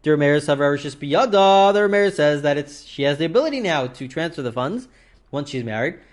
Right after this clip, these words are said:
V'as Rabbi Yossi Meir Afilu Min Nisuim Namig Dol in, in, in Ketana Lo, and comes along Rabbi Yossi to say, no,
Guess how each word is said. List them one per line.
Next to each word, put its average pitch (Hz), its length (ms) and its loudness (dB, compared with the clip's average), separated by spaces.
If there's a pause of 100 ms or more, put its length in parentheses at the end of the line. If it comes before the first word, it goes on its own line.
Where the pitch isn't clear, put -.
(180)
V'as 185 220 2
Rabbi 147 120 2
Yossi 180 220 0
Meir 190 140 -2
Afilu 180 320 -4
Min 156 120 -4
Nisuim 151 280 0
Namig 160 320 0
Dol 180 140 2
in, 151 340 -2
in, 170 320 -6 (220)
in 185 180 0
Ketana 147 340 -4
Lo, 123 360 0 (500)
and 143 220 -4
comes 240 320 0
along 208 280 4
Rabbi 160 200 2
Yossi 220 460 2
to 170 100 -2
say, 185 280 2
no, 247 840 2